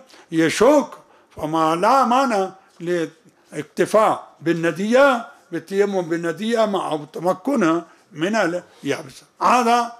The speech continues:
كمقتضى القاعدة. مضافاً عندنا دليل، رواية عبد الله بن مغيرة، وهي مضمرة، وهي رواية العاشرة، وسند الرواية معتبر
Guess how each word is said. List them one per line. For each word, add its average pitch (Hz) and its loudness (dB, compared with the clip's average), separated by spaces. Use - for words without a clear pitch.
كمقتضى 190 -6
القاعدة. 131 -12
مضافاً 226 2
عندنا 254 0
دليل، 214 0
رواية 226 2
عبد 170 -6
الله 175 0
بن 160 -4
مغيرة، 170 0
وهي 156 0
مضمرة، 160 0
وهي 175 2
رواية 180 2
العاشرة، 165 -2
وسند 170 -2
الرواية 175 0
معتبر 202 0